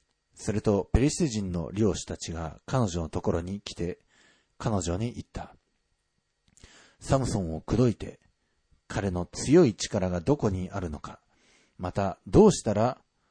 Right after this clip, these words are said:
私たちが彼に勝ち、彼を縛り上げて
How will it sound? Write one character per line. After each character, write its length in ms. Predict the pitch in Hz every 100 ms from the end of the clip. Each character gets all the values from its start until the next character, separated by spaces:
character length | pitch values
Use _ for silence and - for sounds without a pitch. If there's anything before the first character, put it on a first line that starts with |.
| _
私 320 | 82 85 135
た 100 | -
ち 140 | 87 -
が 240 | 95 107 -
彼 280 | - 135 110
に 240 | 85 101 - _ _ _
勝 160 | - -
ち、 280 | - - - _ _ _ _ _ _ _ _ _
彼 240 | - 95
を 160 | 90 80
縛 380 | - - - 120
り 160 | 117
上 140 | 117 113
げ 120 | 101
て 360 | 95 101 -